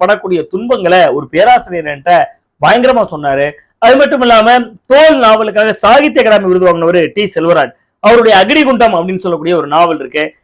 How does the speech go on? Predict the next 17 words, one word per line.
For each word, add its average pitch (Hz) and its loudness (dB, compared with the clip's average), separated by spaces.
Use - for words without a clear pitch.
அந்த 202 0
நாவல்ல 247 2
ஒரு 185 -4
லேப்ல 220 2
ஒரு 160 -4
ரிசல்ட்டுக்காக 214 -2
நடக்கக்கூடிய 175 0
ஒரு 160 -2
சம்பவத்தை 170 -2
பாலியல் 269 2
ரீதியான 233 0
ஒரு 175 -2
தொடர்போடு 214 0
அவர் 185 2
சொல்லக்கூடிய 175 -6
அந்த 143 -6
இடம்தான் 175 0